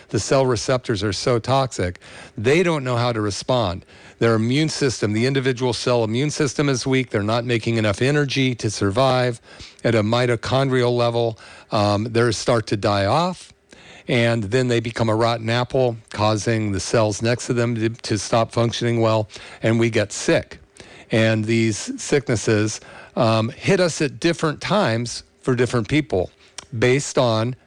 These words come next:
a few things. Number one is, how toxic are you?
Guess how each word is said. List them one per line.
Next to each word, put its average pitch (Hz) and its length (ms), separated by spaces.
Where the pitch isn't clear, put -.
a 113 80
few 165 240
things. 104 400
Number 123 200
one 135 220
is, 107 200
how 139 280
toxic 156 760
are 135 220
you? 101 400